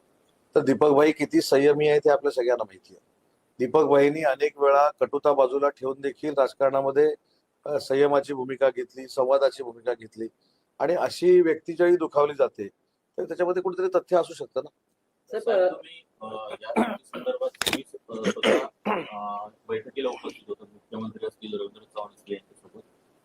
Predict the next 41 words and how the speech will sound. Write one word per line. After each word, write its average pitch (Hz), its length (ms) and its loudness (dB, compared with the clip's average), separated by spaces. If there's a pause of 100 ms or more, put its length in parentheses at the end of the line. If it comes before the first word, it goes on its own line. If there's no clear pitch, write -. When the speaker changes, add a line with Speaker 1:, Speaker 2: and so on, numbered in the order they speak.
Speaker 3:
अ, 104 180 -4
दीपक 127 340 -8
भाईंनी 131 220 -10
असंही 139 260 -4
सांगितलं 110 380 -8
होतं - 160 -8
की 135 100 -20
तुम्ही 135 460 0
निर्णय 117 400 -6
घेणार 98 360 -6
आहात. 95 120 -10 (340)
मुळात, 135 380 2
अ, 123 440 2
दीपक 131 220 -2
भाई 139 160 6
असं 139 200 0
म्हणतायत 135 400 0
की 160 340 -8 (160)
माशी 113 340 -2
शिंकली 151 480 0
कुठे - 220 -10 (1120)
युती 113 220 -6
संदर्भात? 95 400 -4
Speaker 1:
काल 175 120 4
सांगितलं 185 440 4
ना, 143 80 4
माशी 123 340 2
शिंकली 135 360 0
कुठे, 143 280 4
काल 147 180 4
दीपक 147 280 4
भाईंनी 151 240 4
क्लिअर 175 260 4
केलं. 123 280 2 (680)
आज 165 200 6
देखील 170 240 4
कदाचित 156 360 4
दीपक 143 200 2
भाई 135 160 4
पत्रकार 123 380 2
परिषद 113 280 -2